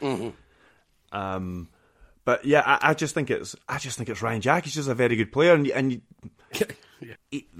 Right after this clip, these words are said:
Speaker 2: we just don't seem to have another, another player like him, and, and that's the thing as well. I mean, that's what I was gonna say with, uh,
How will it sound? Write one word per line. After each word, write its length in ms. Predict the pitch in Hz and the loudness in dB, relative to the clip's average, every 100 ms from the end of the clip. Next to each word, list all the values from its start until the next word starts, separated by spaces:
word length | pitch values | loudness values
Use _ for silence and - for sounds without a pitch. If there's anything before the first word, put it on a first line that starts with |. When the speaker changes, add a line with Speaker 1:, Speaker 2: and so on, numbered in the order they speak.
| 104 _ - | -18 _ -4
Speaker 2:
we 140 | 147 | 0
just 220 | 156 196 - | 2 4 6
don't 200 | 190 - | 4 4
seem 160 | 151 | 0
to 80 | 147 | 2
have 340 | 120 135 120 117 | 4 4 6 4
another, 640 | 113 107 104 98 92 80 _ _ _ _ _ - | 4 4 4 4 0 -6 _ _ _ _ _ -2
another 240 | 123 117 | 2 2
player 240 | - 123 98 | 2 2 6
like 200 | 151 151 | 6 6
him, 100 | 131 | 2
and, 100 | 160 | 2
and 280 | 139 165 160 | 4 4 6
that's 220 | 185 202 | 6 6
the 100 | 180 | 0
thing 160 | 165 139 | 2 2
as 100 | 117 | 6
well. 180 | 165 160 | 6 6
I 40 | |
mean, 160 | 131 123 | 4 2
that's 200 | 123 123 | 0 2
what 80 | |
I 40 | 117 | 0
was 80 | 107 | 0
gonna 160 | 110 | -2
say 260 | 101 110 98 | -2 -2 -2
with, 220 | 98 92 | -4 -2
uh, 400 | 98 92 87 | -2 -2 -4